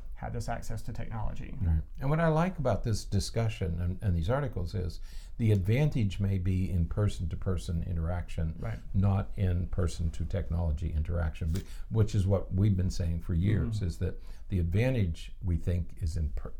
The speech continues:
Speaker 2: in personal interaction. Let's
Speaker 1: Right.
Speaker 2: not lose that.
Speaker 1: Right.
Speaker 2: Um, Steve Jobs famously said his children do not have iPads.
Speaker 1: Mm-hmm.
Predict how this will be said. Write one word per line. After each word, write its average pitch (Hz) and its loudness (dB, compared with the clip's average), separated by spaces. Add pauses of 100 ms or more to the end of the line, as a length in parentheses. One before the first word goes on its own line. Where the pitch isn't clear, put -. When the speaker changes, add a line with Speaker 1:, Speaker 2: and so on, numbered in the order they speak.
(160)
Speaker 2:
in 80 0
personal 107 0
interaction. 80 -2
Let's 90 -2
Speaker 1:
Right. 110 -2
Speaker 2:
not 98 -2
lose 90 -2
that. 71 -6 (140)
Speaker 1:
Right. 110 -4 (580)
Speaker 2:
Um, 110 4 (1500)
Steve 113 2
Jobs 92 2
famously 90 0
said 85 -2
his 95 2
children 85 2
do 87 0
not 85 0
have 82 0
iPads. 87 -4
Speaker 1:
Mm-hmm. 117 -2